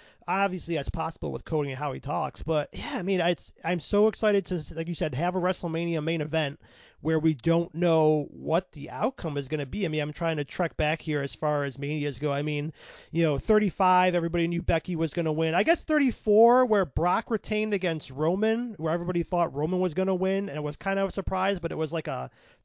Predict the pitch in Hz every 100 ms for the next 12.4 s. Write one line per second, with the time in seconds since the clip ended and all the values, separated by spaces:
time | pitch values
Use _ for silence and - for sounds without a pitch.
0 | _ 180 180 196 214 - 220 208 214 180
1 | 170 170 175 151 160 156 - 143 123 127
2 | 165 233 226 185 180 175 160 180 202 185
3 | 165 143 139 165 180 175 143 151 156 -
4 | 143 143 160 165 - - 135 143 139 147
5 | 143 135 - 151 151 139 139 160 151 135
6 | 151 139 - 143 131 156 160 143 135 139
7 | 151 127 127 147 - 120 - - - -
8 | - 180 190 185 175 - 226 226 233 214
9 | 208 - - 185 180 - 175 165 170 170
10 | 160 160 160 160 185 208 175 170 170 165
11 | 185 170 165 170 - 175 175 175 160 151
12 | - 160 147